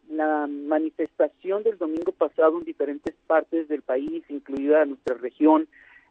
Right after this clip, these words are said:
eh, pues dejó muy en claro que la voluntad popular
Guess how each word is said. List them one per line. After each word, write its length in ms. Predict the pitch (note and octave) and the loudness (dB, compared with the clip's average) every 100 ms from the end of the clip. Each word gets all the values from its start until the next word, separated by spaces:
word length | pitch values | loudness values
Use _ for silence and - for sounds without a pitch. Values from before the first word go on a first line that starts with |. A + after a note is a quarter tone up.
| - | -6
eh, 420 | D3 D3 D3 C#3+ | 0 2 2 2
pues 200 | - D3 - - - | 2 -2 -2 -10 -2
dejó 260 | D#3+ - | -2 0
muy 180 | G3 G#3 | -2 -2
en 120 | A4+ - | -4 -8
claro 460 | - F#3+ F3+ F3 F#3 _ | 2 6 6 4 0 _
que 400 | E3 D#3+ D#3+ E3 _ _ _ _ | -6 -4 -4 -6 _ _ _ _
la 220 | D3+ D#3 D#3+ | -4 0 0
voluntad 640 | D#3+ D3+ D3+ D#3 G3 F#3+ - | -2 -4 -10 -4 0 0 -2
popular 720 | A3 - D#3+ D3+ E3+ F3 | -10 -8 -8 -4 -4 -4